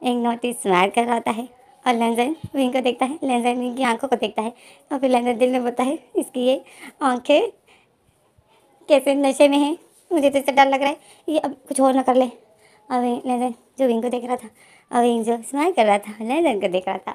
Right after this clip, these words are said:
और love मेक भी कर रहा था। और लेंजन जो, लेंजन ने जो अपने मुंह पे हाथ रखा था और अपने आप को अनकंट्रोल होने से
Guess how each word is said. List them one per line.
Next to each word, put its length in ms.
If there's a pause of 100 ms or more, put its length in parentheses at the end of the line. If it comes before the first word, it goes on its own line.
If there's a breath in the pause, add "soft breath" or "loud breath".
(120)
और 60
love 320
मेक 100
भी 140
कर 180
रहा 140
था। 180 (100)
और 80
लेंजन 260
जो, 160 (240)
लेंजन 220
ने 100
जो 60
अपने 160
मुंह 120
पे 80
हाथ 200
रखा 160
था 120 (420 soft breath)
और 60
अपने 200
आप 120
को 60
अनकंट्रोल 640
होने 160
से 80